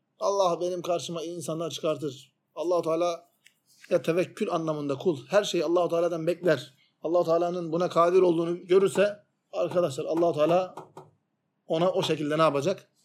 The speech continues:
Yaklaşacak, gelecek, bilsin. Ama eyvah yandık. Perişan olduk, pişman olduk, mahvolduk. Şöyle oldu, böyle oldu. Hiç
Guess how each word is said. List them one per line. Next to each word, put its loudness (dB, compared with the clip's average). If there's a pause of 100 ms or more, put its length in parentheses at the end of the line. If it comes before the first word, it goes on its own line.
(200)
Yaklaşacak, -2
gelecek, -4
bilsin. -6 (920)
Ama 6
eyvah 8
yandık. 4 (1600)
Perişan 6
olduk, 4 (240)
pişman 4
olduk, 4 (120)
mahvolduk. 6 (420)
Şöyle 8
oldu, 8
böyle 8
oldu. 6 (920)
Hiç -6